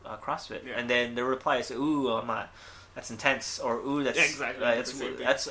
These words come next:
Speaker 1: oh, that's cool, but
Speaker 2: Yeah.
Speaker 1: I, I can't do it,"
Speaker 2: Yeah,
Speaker 1: you know?
Speaker 2: I get the same reactions also.
Speaker 1: I'm like, "Yes, you can." Like,
Speaker 2: Anyone
Speaker 1: I
Speaker 2: can
Speaker 1: tell
Speaker 2: do
Speaker 1: them,
Speaker 2: it.
Speaker 1: like, it's, if you're, if you're scared about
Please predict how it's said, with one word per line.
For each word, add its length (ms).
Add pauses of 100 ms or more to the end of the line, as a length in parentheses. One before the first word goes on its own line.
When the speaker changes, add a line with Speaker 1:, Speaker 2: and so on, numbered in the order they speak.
Speaker 1:
oh, 160
that's 140
cool, 340
but 160
Speaker 2:
Yeah. 240
Speaker 1:
I, 60
I 40
can't 240
do 180
it," 180
Speaker 2:
Yeah, 160
Speaker 1:
you 80
know? 140 (100)
Speaker 2:
I 80
get 100
the 80
same 140
reactions 360
also. 320
Speaker 1:
I'm 140
like, 300
"Yes, 240
you 40
can." 380 (120)
Like, 260 (100)
Speaker 2:
Anyone 220
Speaker 1:
I 20
Speaker 2:
can 60
Speaker 1:
tell 140
Speaker 2:
do 40
Speaker 1:
them, 120
Speaker 2:
it. 40
Speaker 1:
like, 280 (640)
it's, 520 (140)
if 200
you're, 220
if 260
you're 120
scared 360
about 500